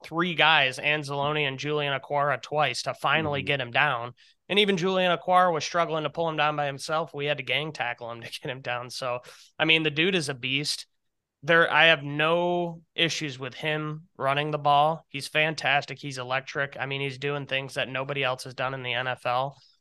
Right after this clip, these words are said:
Speaker 1: But my question has always been him passing the ball. And he made stupid mistakes. I mean, you look at the interception that he threw to Jeff Okudah, but there was another play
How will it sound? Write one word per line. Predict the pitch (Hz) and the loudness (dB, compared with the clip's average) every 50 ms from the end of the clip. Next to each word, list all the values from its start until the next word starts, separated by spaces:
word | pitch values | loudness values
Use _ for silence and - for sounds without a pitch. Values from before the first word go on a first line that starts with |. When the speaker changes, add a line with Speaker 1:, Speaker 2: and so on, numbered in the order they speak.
| _ _ _ | _ _ _
Speaker 1:
But | - 151 135 | 2 4 6
my | 147 156 170 | 6 6 6
question | 165 - - 180 180 170 - - 165 151 | 4 4 4 4 4 4 2 -2 -4 -6
has | 143 135 117 | -6 -6 -4
always | - 139 147 156 156 151 147 135 | 0 0 2 2 2 0 -2 -2
been | 135 135 143 143 139 135 135 127 - _ _ _ _ | -4 -2 -2 -2 -2 -2 -4 -8 -12 _ _ _ _
him | - 170 175 170 165 165 165 165 165 _ _ | -2 2 2 2 2 0 -4 -8 -10 _ _
passing | - 160 151 143 139 - - 139 135 | 2 4 4 4 4 0 -4 -6 -8
the | 127 117 | -8 -6
ball. | 117 123 113 - - - - - _ _ _ _ _ _ _ _ _ - | -4 -4 -4 -4 -6 -10 -14 -16 _ _ _ _ _ _ _ _ _ 2
And | 143 143 139 139 139 135 131 - - | 4 4 4 4 2 0 -2 -6 -6
he | - 143 175 180 | -4 -4 -2 2
made | 190 190 180 147 | 4 2 2 2
stupid | - - - 175 190 - 175 | 0 -2 -2 -2 -2 -2 -4
mistakes. | 156 147 135 - - 165 170 180 - - - | -6 -4 -6 -4 0 2 2 2 2 2 -2
I | 143 | -2
mean, | 143 147 143 147 | 0 -2 -2 -4
you | 147 156 175 175 | -4 -4 -4 0
look | 156 175 170 - | 0 0 0 0
at | 160 - - | -4 -2 0
the | 151 143 123 | 0 2 2
interception | 123 165 165 151 - - 147 147 151 - - 143 139 | 0 0 -2 -2 -2 0 0 0 0 -2 -6 -4 -4
that | 131 131 127 | -2 -2 -2
he | 123 | -4
threw | - - 175 185 | -6 -6 -4 -4
to | 156 135 | -4 -4
Jeff | 131 139 147 143 - | -2 -2 -2 -2 -2
Okudah, | 131 123 117 - - 175 180 151 123 123 123 - _ _ _ _ _ _ _ _ _ _ _ _ _ _ _ - | -4 -6 -8 -6 -6 -4 -2 0 0 0 -2 -4 _ _ _ _ _ _ _ _ _ _ _ _ _ _ _ -2
but | 165 151 | 0 2
there | 147 185 | 4 4
was | 190 170 156 | 4 4 2
another | 143 135 147 175 190 180 | 2 2 4 4 4 2
play | - - - 151 135 135 135 131 - | 0 -2 -2 -2 0 0 0 -2 -4